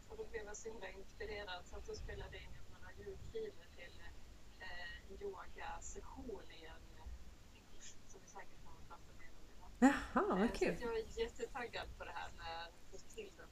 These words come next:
Speaker 1: här, eh, online-verksamheten.
Speaker 2: Mm.
Speaker 1: Och det känns ju som att den här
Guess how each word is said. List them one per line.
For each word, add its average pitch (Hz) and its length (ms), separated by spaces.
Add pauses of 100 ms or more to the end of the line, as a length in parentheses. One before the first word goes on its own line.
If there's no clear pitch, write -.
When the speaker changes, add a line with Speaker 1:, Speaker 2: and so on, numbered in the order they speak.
Speaker 1:
här, - 120 (100)
eh, - 480
online-verksamheten. - 1600 (220)
Speaker 2:
Mm. 240 300
Speaker 1:
Och 403 100 (100)
det 285 260 (160)
känns - 320
ju - 60 (120)
som - 160
att - 140
den - 160
här - 60